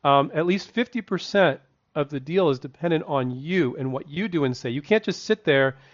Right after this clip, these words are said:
and respond to what they're saying. Deals won't get done that way. But our negotiation coach and your coach will guide you through all of that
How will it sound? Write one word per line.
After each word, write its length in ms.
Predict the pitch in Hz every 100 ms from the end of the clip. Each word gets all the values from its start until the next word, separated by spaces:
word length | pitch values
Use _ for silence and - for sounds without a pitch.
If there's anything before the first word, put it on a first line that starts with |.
| _
and 100 | 156
respond 500 | 156 - - 165 180
to 60 | 160
what 160 | 135
they're 140 | 160 170
saying. 280 | - 131 120
Deals 260 | 170 196
won't 180 | 175 151
get 160 | 135 -
done 180 | 151
that 160 | 143 131
way. 200 | 135 147 _ _ _
But 140 | - 165
our 80 | 160
negotiation 680 | 151 156 160 170 165 170
coach 380 | 151 156 147 143
and 100 | 147
your 100 | 131
coach 320 | 127 143 131
will 80 | 135
guide 280 | 127 127 131
you 80 | 139
through 240 | - 131 -
all 340 | 175 135 147
of 80 | 123
that 340 | 113 110 -